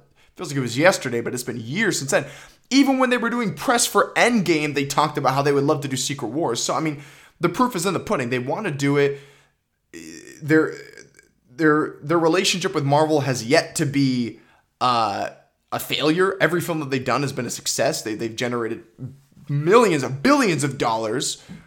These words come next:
for Marvel. Of course, they're not the only one that's, you know, that they can attribute that to, that success to, but they're obviously very pivotal key parts of that success of Marvel. So I, I think it just makes sense. And to be honest, like,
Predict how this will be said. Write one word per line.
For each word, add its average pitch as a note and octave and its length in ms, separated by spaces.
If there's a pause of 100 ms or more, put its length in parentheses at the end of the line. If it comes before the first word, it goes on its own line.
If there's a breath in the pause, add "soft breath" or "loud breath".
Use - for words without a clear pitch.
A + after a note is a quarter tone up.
(360 loud breath)
for D3+ 120
Marvel. A#2 560
Of - 100
course, C#3+ 300
they're C#3+ 100
not B2+ 160
the A#2+ 120
only A#2+ 200
one A2+ 140
that's, G2+ 260
you A2+ 80
know, A2 200 (220)
that A2+ 160
they A#2+ 80
can A#2 140
attribute A2+ 380
that F#2 140
to, - 540
that - 200
success G#2+ 340
to, G#3+ 140
but F3 140
they're E3+ 180 (240)
obviously D3 380
very D3+ 260
pivotal C#3+ 360
key C3 500 (300 loud breath)
parts G3 300
of D3 300
that A#2+ 260
success C3 400
of B2 80
Marvel. C3 300
So C#3 340 (920 loud breath)
I, D#3+ 120
I E3 120
think F3 180
it F3 80
just D3+ 140
makes C#3 260
sense. G#3 360
And E3 180
to G#3+ 100
be F3 200
honest, - 480
like, D3+ 380